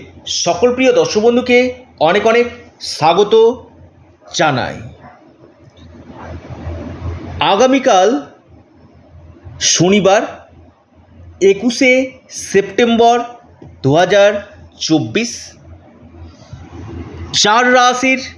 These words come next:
লটারি প্রাপ্তি নিশ্চিত হতে চলেছে এবং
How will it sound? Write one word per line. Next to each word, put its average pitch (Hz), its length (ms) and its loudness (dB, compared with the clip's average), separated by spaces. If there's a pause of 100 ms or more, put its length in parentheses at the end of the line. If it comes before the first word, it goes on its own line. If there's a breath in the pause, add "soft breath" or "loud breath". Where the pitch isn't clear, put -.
(440)
লটারি 165 600 2
প্রাপ্তি 233 600 0 (380)
নিশ্চিত 185 560 2
হতে 226 180 2
চলেছে 226 500 0 (1040 loud breath)
এবং 202 420 2